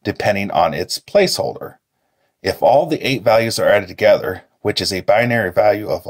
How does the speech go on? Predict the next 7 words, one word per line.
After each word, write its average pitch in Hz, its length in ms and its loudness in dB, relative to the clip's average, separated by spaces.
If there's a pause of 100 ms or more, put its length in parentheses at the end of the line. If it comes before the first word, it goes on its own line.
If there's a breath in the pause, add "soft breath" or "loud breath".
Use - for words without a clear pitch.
(120)
all 98 320 4
ones, - 600 0 (640)
that 110 260 2
equals 101 320 -6
two 117 160 -4
hundred 101 220 0
fifty-five, - 800 0